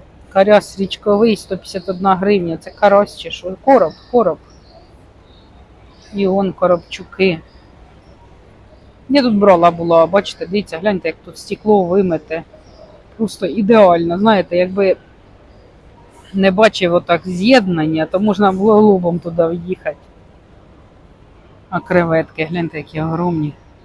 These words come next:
П'ятсот дев'яносто дев'ять гривень, дев'яносто п'ять копійок.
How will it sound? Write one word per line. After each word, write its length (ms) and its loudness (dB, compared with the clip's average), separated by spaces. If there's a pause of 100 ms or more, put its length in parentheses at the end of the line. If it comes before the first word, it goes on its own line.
(280)
П'ятсот 300 -14
дев'яносто 420 -8
дев'ять 320 -4
гривень, 380 -6 (840)
дев'яносто 420 -4
п'ять 280 -12
копійок. 480 -6